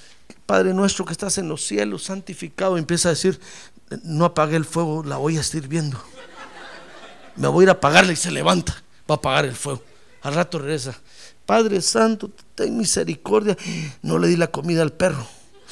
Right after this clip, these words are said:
Se levanta y le va la comida al perro. Hermano, no, usted tiene que poner en ese momento la mente en Dios, olvidarse de todo. Y poner la mente en Dios, lograr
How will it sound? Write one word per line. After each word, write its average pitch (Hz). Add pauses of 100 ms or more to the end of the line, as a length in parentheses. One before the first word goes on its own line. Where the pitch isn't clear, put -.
(400)
Se 175
levanta 175
y 170
le 156
va 165
la 165
comida 160
al 143
perro. 170 (520)
Hermano, 139 (3500)
no, 208
usted 131
tiene 247
que 262
poner 208
en 185
ese 185
momento 160
la 139
mente 147
en 139
Dios, - (180)
olvidarse 156
de 180
todo. - (960)
Y 190
poner 175
la 226
mente 247
en 185
Dios, 262
lograr 180